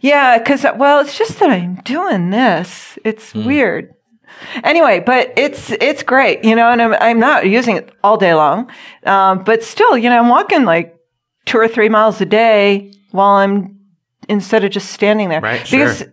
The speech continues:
Speaker 1: you know, A, just sitting all day was
Speaker 2: Yeah.
Speaker 1: never great.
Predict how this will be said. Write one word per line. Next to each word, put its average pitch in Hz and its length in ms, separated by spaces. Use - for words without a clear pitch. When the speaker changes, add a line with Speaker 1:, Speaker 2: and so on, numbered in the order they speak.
Speaker 1:
you 240 120
know, 220 300
A, 247 340
just 202 240
sitting 214 220
all 147 120
day - 380
was 190 240
Speaker 2:
Yeah. 196 60
Speaker 1:
never 180 200
great. 165 380